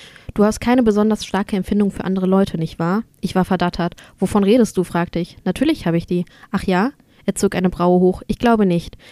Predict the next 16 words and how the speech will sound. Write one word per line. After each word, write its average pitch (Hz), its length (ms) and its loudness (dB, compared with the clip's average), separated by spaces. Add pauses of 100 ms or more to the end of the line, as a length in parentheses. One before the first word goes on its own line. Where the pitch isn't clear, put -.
Ist - 140 -2
aber 226 140 0
auch 202 60 -2
nicht 208 180 -2
wichtig“, - 500 -4
sagte - 360 -2
er 185 120 -2
nach 190 160 -2
einer 170 160 -2
langen, 202 300 -2
angespannten 190 540 -4
Pause. 170 380 -4 (320)
„Ich - 140 -10
habe 208 200 2
auch 190 180 -2
keine.“ 160 360 -6